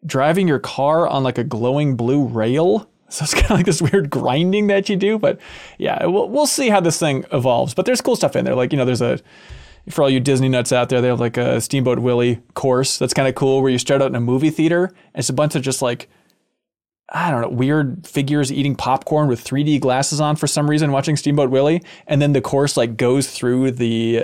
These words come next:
theatrical screen, and then it's, like, all a black and white world in the race course until you come back around to the theater. So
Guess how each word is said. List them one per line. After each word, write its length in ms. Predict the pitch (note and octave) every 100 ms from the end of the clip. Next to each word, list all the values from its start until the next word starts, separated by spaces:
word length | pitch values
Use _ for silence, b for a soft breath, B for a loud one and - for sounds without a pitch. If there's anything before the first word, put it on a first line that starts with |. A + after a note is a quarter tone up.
| -
theatrical 380 | C3 A#2+ D3+ B2
screen, 500 | - - A#2 A#2 C3+
and 140 | B2+
then 80 | A#2+
it's, 80 | G#2+
like, 160 | A2 -
all 240 | A#2 A2+ A#2
a 40 |
black 300 | A#2 A2 A2+
and 80 | A2+
white 160 | A2+
world 320 | A2+ A#2 A#2+ B2+
in 80 |
the 80 | A#2+
race 220 | A2+ A#2
course 240 | - B2 C3
until 160 | -
you 80 | A2+
come 160 | - A#2
back 180 | A2 A#2+
around 140 | A2+
to 80 | A2+
the 80 | A#2+
theater. 320 | A2+ A#2 A#2+
So 200 | -